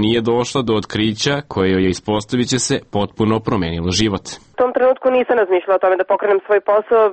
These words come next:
Speaker 2: Iskreno, nikada sebe nisam videla kao nekoga ko će imati svoj biznis. Mislila sam da ću uvek raditi za drugoga. Kada se rodila moja ćerkica Zara, pre sad već pet i po godina, prosto kao i svaka majka,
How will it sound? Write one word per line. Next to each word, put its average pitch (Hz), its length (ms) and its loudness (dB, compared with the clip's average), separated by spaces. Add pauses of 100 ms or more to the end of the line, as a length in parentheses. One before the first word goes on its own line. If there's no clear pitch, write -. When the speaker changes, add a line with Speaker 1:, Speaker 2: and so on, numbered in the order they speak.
(140)
Speaker 2:
Iskreno, 214 340 0
nikada 220 280 2
sebe 214 220 2
nisam 220 260 0
videla 220 320 4
kao 208 120 2 (100)
nekoga 196 340 0
ko 196 160 0
će - 60 0 (100)
imati 190 320 -2
svoj 185 240 2 (140)
biznis. 190 300 0 (100)
Mislila 190 360 2
sam 190 100 2 (120)
da 185 140 -4
ću - 60 -20 (100)
uvek 185 160 -2 (100)
raditi 175 340 -2
za 185 120 2
drugoga. 165 320 0 (160)
Kada 196 200 2
se - 140 -4
rodila 208 340 2
moja 185 160 4 (220)
ćerkica 202 500 0 (340)
Zara, 214 380 2 (420)
pre 202 120 2 (100)
sad 190 180 0
već 185 80 -2 (140)
pet 196 160 0
i 208 120 -4
po - 120 2
godina, 240 280 2 (480)
prosto 208 260 0
kao 214 120 2
i 202 120 0
svaka 208 180 0 (100)
majka, 202 280 2